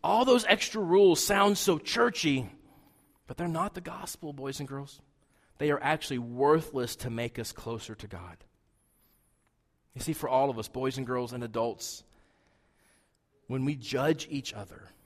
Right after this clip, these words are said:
instead of resting in Jesus Christ alone as he's offered in the gospel, we actually functionally rest in Jesus plus this behavior,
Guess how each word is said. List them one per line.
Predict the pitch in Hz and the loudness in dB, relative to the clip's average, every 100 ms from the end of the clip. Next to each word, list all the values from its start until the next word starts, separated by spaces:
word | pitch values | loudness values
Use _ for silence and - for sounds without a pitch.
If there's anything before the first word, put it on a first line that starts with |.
| _ _ _ | _ _ _
instead | 123 110 - 156 | -10 -6 0 0
of | 135 98 101 104 | 0 -4 -10 -4
resting | 135 - - 170 170 | -4 -4 -4 -2 -4
in | 160 120 104 | -4 -6 -8
Jesus | 117 127 127 127 - | -6 -4 -4 -8 -8
Christ | - 120 117 113 | -2 -2 -2 -8
alone | 110 104 117 123 | -8 -4 -4 -4
as | 110 - | -6 -8
he's | 107 | -6
offered | 98 113 107 117 | -2 -2 -4 -8
in | 110 | -6
the | 104 | -6
gospel, | 101 101 107 - 107 98 | -4 -4 -4 -6 -10 -8
we | 107 110 | -8 -8
actually | 104 110 - 131 117 | -6 -6 -6 -8 -6
functionally | 107 - 117 113 - 113 101 | -8 -8 -8 -8 -8 -8 -6
rest | 98 101 110 113 - - | -8 -6 -4 -4 -6 -12
in | 113 101 | -12 -12
Jesus | 101 110 113 110 107 | -8 -6 -6 -6 -10
plus | - 117 110 | -8 -6 -4
this | - 104 | -6 -14
behavior, | - 87 85 87 85 | -14 -14 -14 -14 -18